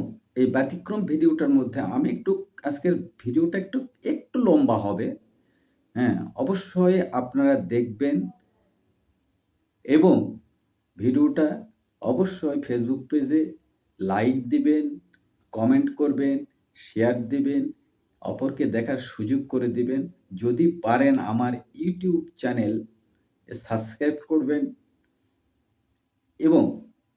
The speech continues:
কমেন্ট বক্সে যদি লেখার কিছু থাকে, লিখবেন। আজকের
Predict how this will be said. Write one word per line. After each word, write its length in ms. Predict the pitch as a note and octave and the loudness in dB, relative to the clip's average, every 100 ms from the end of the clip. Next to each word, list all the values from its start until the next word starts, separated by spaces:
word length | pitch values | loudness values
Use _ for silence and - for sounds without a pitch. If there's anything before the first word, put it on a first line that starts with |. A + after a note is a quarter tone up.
| _ _ _ _ | _ _ _ _
কমেন্ট 320 | E3 B2+ A#2 G#2+ | -2 0 0 -2
বক্সে 460 | F#2+ - - - - | -6 -10 -12 -12 -10
যদি 200 | G2 G#2 | -6 -4
লেখার 300 | G2 A2 G#2 | -4 -6 -12
কিছু 240 | - - - | -12 -20 -20
থাকে, 260 | - - | -20 -14
লিখবেন। 440 | A2 - - - - _ _ _ _ _ _ _ _ _ _ _ _ _ _ _ _ _ _ _ _ _ _ - | -12 -12 -14 -20 -20 _ _ _ _ _ _ _ _ _ _ _ _ _ _ _ _ _ _ _ _ _ _ -2
আজকের 360 | F#3 - A#3 | -2 0 0